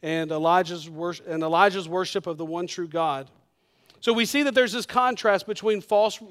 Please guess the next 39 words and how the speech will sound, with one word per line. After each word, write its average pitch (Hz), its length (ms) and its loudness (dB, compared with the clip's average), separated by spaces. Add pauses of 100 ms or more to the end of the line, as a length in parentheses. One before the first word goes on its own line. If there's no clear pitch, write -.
(180)
false 220 280 0
worship 208 480 -4 (420)
and, 185 540 2
uh, 185 160 4
and 185 180 0
the 196 60 0
true 226 240 -6
gospel. 180 680 0 (440)
So 254 140 2
we 240 140 2
see 294 340 0
for - 260 -2
false 233 280 4
gods, 247 220 6
false 254 240 2
gods 269 300 2
require 226 640 0 (480)
your 247 280 4
efforts 220 760 -2 (260)
for 214 120 0
their 226 180 6
approval. 220 480 -4 (1900)
You 208 80 -6
see, 269 140 0
when 247 220 0
we 247 100 -2
see 294 240 -4
during 285 240 0
this 233 180 -4
worship, 233 500 -6
during 247 200 0
the, 208 80 4
during 196 340 -2
their 196 140 2
worship, 226 340 -4
the 180 80 -8
prophets 240 420 -4
of 175 180 -4
Baal 214 360 4